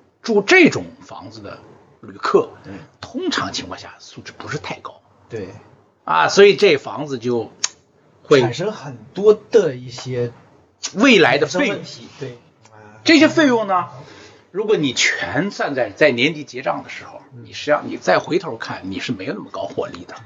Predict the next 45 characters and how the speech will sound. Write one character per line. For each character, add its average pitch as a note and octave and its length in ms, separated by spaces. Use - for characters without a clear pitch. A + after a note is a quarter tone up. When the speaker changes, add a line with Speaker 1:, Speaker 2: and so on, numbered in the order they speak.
Speaker 1:
啊。 - 220
Speaker 2:
那 G#3+ 140
我 A#2 220
倒 F#3+ 180
觉 B2+ 220
得， D#3 100
如 D3+ 260
果 F#3 200
说 F3 120
你 C#3+ 120
真 A3 260
的 A#3 160
有 G#2 200
经 G3+ 200
营 G3+ 160
民 C#3+ 180
宿 G#3 160
的 A#2+ 120
能 G2+ 260
力 E3+ 200
和 C3 200
意 G3+ 220
愿 A#2 200
的 F#2 120
话， G2 200
倒 F3+ 160
不 F3+ 160
如 D3+ 160
你 B2 160
去 D3+ 220
租 E3 280
这 F3+ 80
样 C#3 160
的 G2 120
房 G2+ 300
子， A#2+ 180
然 A2 160
后 D#3+ 100
你 A#2 100
去 B2+ 160
做 D#3 120
民 A2+ 160
宿。 - 180
Speaker 1:
对 F#4 180
呀， A3+ 200